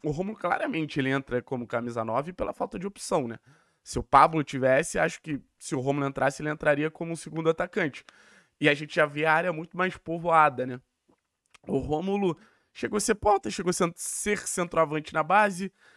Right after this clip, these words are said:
No Campeonato Paranaense, onde ele mais se destaca é como centroavante. Ele também não é esse centroavante fixo, esse poste dentro da área. É um centroavante que te oferece mobilidade, te oferece até algumas soluções pra trabalhar a bola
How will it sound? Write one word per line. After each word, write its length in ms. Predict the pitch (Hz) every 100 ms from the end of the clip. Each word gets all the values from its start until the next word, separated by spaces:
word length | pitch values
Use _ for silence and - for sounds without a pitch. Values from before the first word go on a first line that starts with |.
| _
No 120 | 165
Campeonato 540 | 151 180 170 156 160 -
Paranaense, 480 | 156 151 151 147 151
onde 120 | 151
ele 100 | 147
mais 200 | 147 160
se 120 | 147
destaca 440 | 139 - 143 - -
é 160 | - 165
como 240 | 165 147
centroavante. 800 | - 135 131 143 190 202 214 196 _ - -
Ele 120 | 190
também 260 | 233 285 349
não 60 | 349
é 40 |
esse 160 | - 208
centroavante 800 | 214 196 170 156 143 180 - -
fixo, 560 | - 160 180 - -
esse 240 | 135 - 143
poste 640 | - 135 170 170 - 147
dentro 280 | 135 147 -
da 100 | 131
área. 220 | 123 120 - _ _ -
É 60 |
um 40 | 127
centroavante 520 | 151 147 143 151 -
que 80 | -
te 100 | 170
oferece 380 | 165 151 147 151
mobilidade, 600 | 147 135 127 131 196 -
te 100 | 156
oferece 320 | 143 147 147
até 140 | -
algumas 340 | 165 165 156 -
soluções 460 | 160 151 - 180
pra 180 | - 147
trabalhar 380 | 135 139 139 139
a 20 |
bola 300 | 135 139